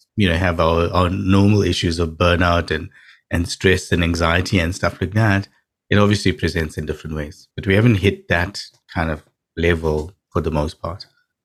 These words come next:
Um, I do wanna make it a little bit more tangible, though. So, so as I mentioned in the last episode, we spoke about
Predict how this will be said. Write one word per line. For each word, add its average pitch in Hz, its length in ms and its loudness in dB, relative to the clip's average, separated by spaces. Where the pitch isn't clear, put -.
Um, 87 480 0
I - 40 -16
do 196 100 4
wanna 202 160 6
make 120 180 4
it 104 80 -2
a 104 40 4
little 104 180 4
bit 104 120 4
more 92 240 4
tangible, 95 560 -2
though. 80 180 -6
So, 101 240 -2
so 101 360 0
as 95 340 -4
I - 40 -4
mentioned 95 360 2
in 87 120 0
the 82 120 -2
last 90 320 0
episode, 87 320 -2
we 85 80 0
spoke - 220 -6
about 80 220 -2